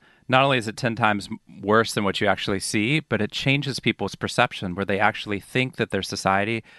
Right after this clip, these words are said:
is so much less safe than it actually is. And it teaches your brain over and over again, your behavior doesn't matter, that even if you're having a good day,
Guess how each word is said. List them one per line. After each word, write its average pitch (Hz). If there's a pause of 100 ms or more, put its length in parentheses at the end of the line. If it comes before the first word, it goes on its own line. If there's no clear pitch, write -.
(120)
is 98
so 127
much 135
less 98
safe 95
than 95
it 90
actually 90
is. 87 (340)
And 127
it 120
teaches 175
your 123
brain 120
over 127
and 107
over 101
again, 156 (200)
your 143
behavior 151
doesn't 131
matter, 113 (480)
that 110 (140)
even 139
if 147
you're 135
having 123
a 117
good 110
day, 123